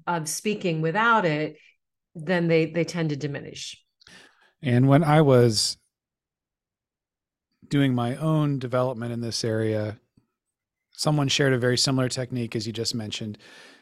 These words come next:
Speaker 2: So I remember in, uh, I was in Toastmasters way back when, and they, they have, uh, an um counter at every meeting. So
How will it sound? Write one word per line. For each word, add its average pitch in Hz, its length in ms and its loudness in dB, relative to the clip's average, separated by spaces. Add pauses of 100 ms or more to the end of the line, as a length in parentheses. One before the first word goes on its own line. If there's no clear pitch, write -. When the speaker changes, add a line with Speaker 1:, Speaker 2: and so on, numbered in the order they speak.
(100)
Speaker 2:
So - 180 -10
I 127 100 -6
remember 131 420 2
in, 117 220 0
uh, 113 260 -2
I 113 100 -2
was 117 260 -6
in 113 100 0
Toastmasters 113 800 -6
way 117 160 0
back 110 280 -2
when, 113 180 -2
and 110 140 -4
they, 117 240 0 (100)
they 127 160 2
have, 113 360 -2
uh, 104 200 -10 (520)
an 143 160 0
um 156 240 4
counter 123 580 -2
at 120 80 2
every 120 240 4
meeting. 110 420 0
So 107 360 -6